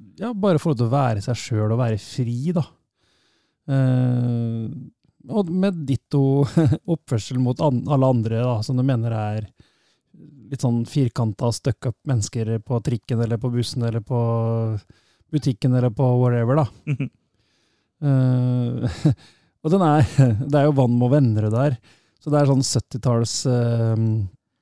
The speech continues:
Speaker 2: Sosial
Speaker 1: Sosial
Speaker 2: realisme.
Speaker 1: realisme, ja.
Speaker 2: Ikke sosial, men sosial.
Speaker 1: <laughs> Det er liksom sånn blueprinten på det, eller hustru er vel kanskje enda mer blueprinten på det på mange måter.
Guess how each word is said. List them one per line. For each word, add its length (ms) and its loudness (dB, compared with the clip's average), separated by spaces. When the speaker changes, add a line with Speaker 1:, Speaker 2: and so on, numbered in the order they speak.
Speaker 2:
Sosial 520 4
Speaker 1:
Sosial 120 2
Speaker 2:
realisme. 480 4
Speaker 1:
realisme, 480 2
ja. 120 2
Speaker 2:
Ikke 200 -6
sosial, 440 0
men 120 0
sosial. 560 4
Speaker 1:
<laughs> 0 -
Det 400 4
er 160 0
liksom 240 0
sånn 160 2
blueprinten 1080 0
på 140 4
det, 60 6
eller 200 2
hustru 380 0
er 140 2
vel 80 -2
kanskje 260 -2
enda 240 -4
mer 180 -4
blueprinten 600 -8
på 100 -6
det 120 -2
på 80 -4
mange 160 -2
måter. 240 -4